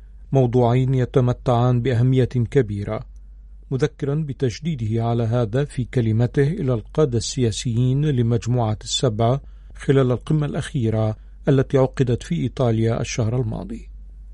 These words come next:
ووصل البابا أن الآلة يمكنها في بعض الأشكال وبواسطة الوسائل الجديدة أن تنتج خيارات خوارزمية، وما تقوم به الآلة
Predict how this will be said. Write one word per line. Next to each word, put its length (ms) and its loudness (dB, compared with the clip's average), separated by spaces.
ووصل 440 2
البابا 460 2
أن 140 4
الآلة 540 2
يمكنها 720 2
في 240 -4
بعض 260 2
الأشكال 720 2
وبواسطة 960 -2
الوسائل 540 2
الجديدة 760 0
أن 100 4
تنتج 460 0
خيارات 680 -2
خوارزمية، 920 -2
وما 180 4
تقوم 480 2
به 200 2
الآلة 520 0